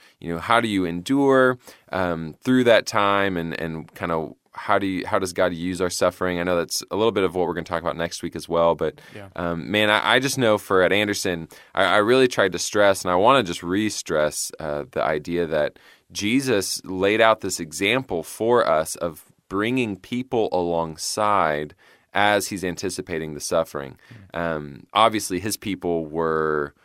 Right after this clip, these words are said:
Speaker 1: scrubs and did not follow through. Instead, they fell
Speaker 2: Yeah.
Speaker 1: asleep over and over again,
Speaker 2: Right.
Speaker 1: um, which, it, that's humanity, and that's what we will also do.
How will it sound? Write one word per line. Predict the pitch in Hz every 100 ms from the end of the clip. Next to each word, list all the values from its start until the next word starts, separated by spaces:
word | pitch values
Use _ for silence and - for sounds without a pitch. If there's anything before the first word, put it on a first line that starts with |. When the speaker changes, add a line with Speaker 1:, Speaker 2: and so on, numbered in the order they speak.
| _ _ _ _ _
Speaker 1:
scrubs | - - 117 110 87 95 - -
and | 98 95 92 92
did | 104
not | 113 127 120
follow | 104 - - 120 101 95
through. | 104 175 180 170 131 120
Instead, | 143 117 107 117 110
they | 104
fell | - 101
Speaker 2:
Yeah. |
Speaker 1:
asleep | 98 - 170 -
over | 92 82 82
and | 82
over | 80 85
again, | 80 80 80 95 - -
Speaker 2:
Right. | 101
Speaker 1:
um, | 98 101 104
which, | 151 156 139 - - -
it, | 107 92
that's | 98 - -
humanity, | 117 131 123 107 82 90 123
and | 95 92
that's | 95 - 95 -
what | 92 90 87
we | 92 92
will | 92 92 107 110
also | 107 113 - 143
do. | 135 104 92 120